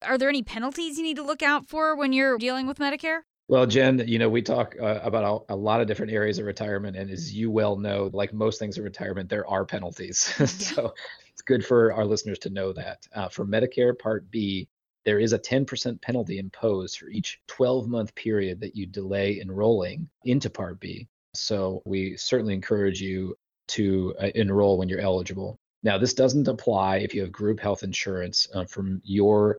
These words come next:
Speaker 2: employer or a spouse's employer. And then if your delay is less than twelve months, there should not be a penalty.
Speaker 1: Okay. Yeah, I, now I kind of figured there'd be penalties, but, you know,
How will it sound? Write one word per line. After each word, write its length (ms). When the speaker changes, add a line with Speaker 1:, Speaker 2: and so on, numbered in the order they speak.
Speaker 2:
employer 480
or 160
a 40
spouse's 460
employer. 540
And 120
then 120
if 120
your 120
delay 240
is 120
less 280
than 120
twelve 240
months, 260
there 120
should 220
not 200
be 100
a 40
penalty. 460
Speaker 1:
Okay. 380
Yeah, 180
I, 120
now 160
I 100
kind 300
of 180
figured 600
there'd 180
be 120
penalties, 640
but, 260
you 140
know, 400